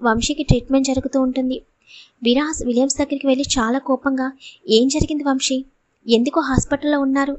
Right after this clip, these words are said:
అని అడగగానే విలియమ్స్ భయంగా జరిగిందంతా చెబుతాడు. అది విన్న విరాస్ కోపంగా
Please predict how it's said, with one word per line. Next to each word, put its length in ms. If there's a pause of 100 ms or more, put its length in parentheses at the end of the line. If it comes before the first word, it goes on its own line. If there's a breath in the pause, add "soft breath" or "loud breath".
(140)
అని 220
అడగగానే 600 (400 loud breath)
విలియమ్స్ 400
భయంగా 500 (100)
జరిగిందంతా 640
చెబుతాడు. 540 (480)
అది 180
విన్న 240
విరాస్ 340
కోపంగా 580